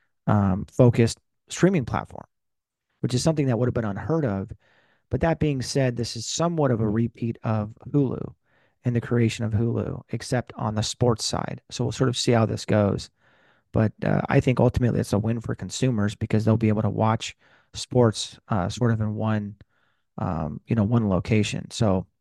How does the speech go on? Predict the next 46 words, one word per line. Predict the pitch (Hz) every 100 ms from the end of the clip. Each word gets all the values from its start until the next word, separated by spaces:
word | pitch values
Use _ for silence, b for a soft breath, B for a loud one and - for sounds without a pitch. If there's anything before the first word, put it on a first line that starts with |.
| _ _ _ _ _ _ _ _ -
I | 127
think | 113
that's | 113 107
really | 117 113
fantastic | - 113 110 120 117 - -
what | -
they're | -
trying | - 120 107
to | 107
do. | 110 110 87 - _ b b b b b b -
But | 135
this | 170 165
is | 143
sort | 147
of | 127
all | 131 127
these | 120
innovations, | 113 113 139 165 - 107 107
of | 104 -
course, | 120 113 -
and, | 117 110 - _ _ _ _ _ _ _ _
uh, | - - -
of | 139
course, | - 143 123
when | 127
it | 113
comes | - 147
down | 123 127 120
to | 123
sort | 120 120 113
of |
A | 110 113
I, | 117 151 135 120
it's | 113 -
this | 123 120
idea | 113 113 135 139 135 -
of | 117 110
how | - 123
much | 123 117
should | - 123 -
A | 117
I | 117 113
control. | - 110 - 131 120 95 - _ b b b b b
And | 135
of | 135
course | 143 139 120 -